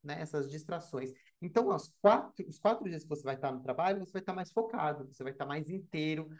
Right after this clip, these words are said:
ali. Então, a ideia é que consiga se produzir o mesmo ou mais até dentro de um, de um tempo, é, é menor, né?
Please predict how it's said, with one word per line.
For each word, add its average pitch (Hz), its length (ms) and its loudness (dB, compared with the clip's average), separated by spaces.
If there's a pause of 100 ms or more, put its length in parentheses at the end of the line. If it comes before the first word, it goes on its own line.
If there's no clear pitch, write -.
(160)
ali. 151 480 0 (140)
Então, 170 380 0
a 170 80 4
ideia 143 380 4
é 131 180 4
que 131 440 -6
consiga 202 540 0
se - 100 -2
produzir 147 560 -6
o 202 80 4
mesmo 185 640 2
ou 180 220 2
mais 165 360 0
até 147 440 0 (480)
dentro 160 340 -2
de 156 120 -6
um, 147 1080 -4 (160)
de 143 180 -10
um 156 80 -2
tempo, 151 640 0 (380)
é, 127 1400 2
é 139 140 -2
menor, 135 500 0 (140)
né? 170 320 -2